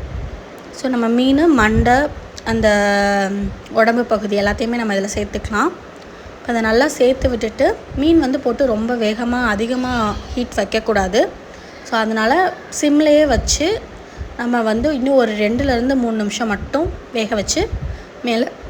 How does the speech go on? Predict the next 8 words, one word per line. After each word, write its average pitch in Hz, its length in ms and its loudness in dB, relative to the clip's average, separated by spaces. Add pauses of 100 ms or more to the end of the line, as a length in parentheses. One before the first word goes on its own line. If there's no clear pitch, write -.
(480)
கருவேப்பிலை 247 500 4
தூவி 240 340 0
இறக்கிட்டா 226 720 -2
நம்மளோட 262 340 -2
சூப்பரான 254 580 -2
ஜிலேபி 226 320 0
மீன் 220 200 0
குழம்பு 214 400 0